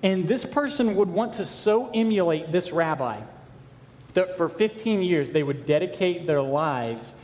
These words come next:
to becoming just like them. They even did it so much to where they would walk in the same footprints as their rabbi. They would wear the same type of clothes as their rabbi. They desired to emulate him in all of his mannerisms.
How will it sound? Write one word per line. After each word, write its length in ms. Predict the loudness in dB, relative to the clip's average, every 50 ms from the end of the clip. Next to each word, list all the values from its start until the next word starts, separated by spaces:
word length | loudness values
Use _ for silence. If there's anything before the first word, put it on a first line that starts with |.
| -20 -20 -20 -6
to 80 | -4 -2
becoming 640 | -2 -2 -4 -2 0 0 2 2 2 0 -2 -4
just 480 | 0 2 2 2 2 0 -6 -12 -8 -2
like 320 | 0 0 0 0 -2 -4
them. 220 | -4 -4 -4 -6 -8 -14 -18 -20 -18 -2 0
They 100 | 0 2
even 340 | 2 0 2 2 2 2 4
did 160 | 2 2 2
it 120 | 0 0
so 160 | 0 0 2
much 240 | 2 0 0 -2 -2
to 100 | -2 0
where 220 | 2 2 2 2 2
they 120 | 2 0
would 200 | 0 -2 -2 0
walk 320 | 0 2 2 0 0 -2
in 80 | -2 -2
the 100 | 0 -2
same 320 | -2 -2 0 2 2 0 -2 -6 -12 -2
footprints 720 | -2 -2 -2 -2 -4 -4 -2 -2 -2 -2 -6 -10 -16 -18 -20 -20 -18 -4 -2
as 200 | -2 -2 -2 0
their 200 | 0 0 2 2
rabbi. 500 | 0 0 0 0 0 -2 -2 -2 -4 -6 -8 -14 -16 -18 -4 -2
They 120 | 0 2 2
would 180 | 2 0 0
wear 160 | 0 0 0
the 100 | 0 -2
same 300 | -4 -2 0 0 0 0
type 240 | 0 0 -2 0 0
of 120 | -4 -6 -4
clothes 540 | 0 2 2 2 2 2 0 -2 -4 -8 -12 -14 -16 -8 -2
as 280 | 0 0 0 0 -2 0
their 480 | 2 2 2 2 0 -2 -6 -10 -8 -2
rabbi. 480 | -2 0 0 0 0 0 0 0 0
They 240 | 0 0 0 0 2
desired 640 | 2 0 -2 0 0 0 0 2 2 0 0 0 -4
to 200 | -6 -4 0 0
emulate 460 | 2 4 4 4 4 2 2 0 0
him 320 | -2 -2 -2 -2 -2 -6 -10 -14 -8 -2 -2
in 100 | -2 0
all 240 | 2 2 2 2
of 80 | 2 0
his 140 | -2 -2 0
mannerisms. 680 | 2 2 2 2 0 0 -2 -6 -10 -14 -16 -18 -20